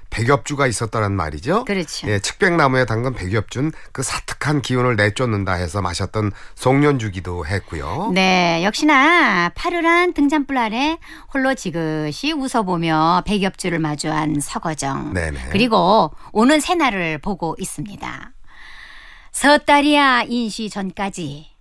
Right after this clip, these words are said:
Speaker 2: 새날은 자시 후로 오니, 하늘이 준 새 시간,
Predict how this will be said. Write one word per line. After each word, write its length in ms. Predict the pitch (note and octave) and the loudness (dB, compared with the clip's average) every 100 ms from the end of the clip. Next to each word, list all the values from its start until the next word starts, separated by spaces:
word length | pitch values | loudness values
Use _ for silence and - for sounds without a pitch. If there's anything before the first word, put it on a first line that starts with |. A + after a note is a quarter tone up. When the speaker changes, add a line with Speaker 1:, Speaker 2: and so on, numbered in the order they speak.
| _ | _
Speaker 2:
새날은 680 | - - A3 A3+ C4+ D4 G3+ | -12 -6 0 2 2 2 0
자시 500 | - D3 C#3+ - A#3+ | -4 -4 -4 -4 -8
후로 480 | - G3 F3 F3 G#3+ | -6 -6 -4 0 0
오니, 580 | - D#3 D3+ F3 E3+ - - - - - - | 0 -4 -2 -2 -4 -8 -20 -20 -18 -16 -8
하늘이 400 | - D4 C#4 C4 | 2 4 4 2
준 200 | C4 B3+ | 2 -2
새 380 | A3 - B3+ G#3 | -2 -2 2 2
시간, 460 | - - A#3+ F3 | 0 2 2 2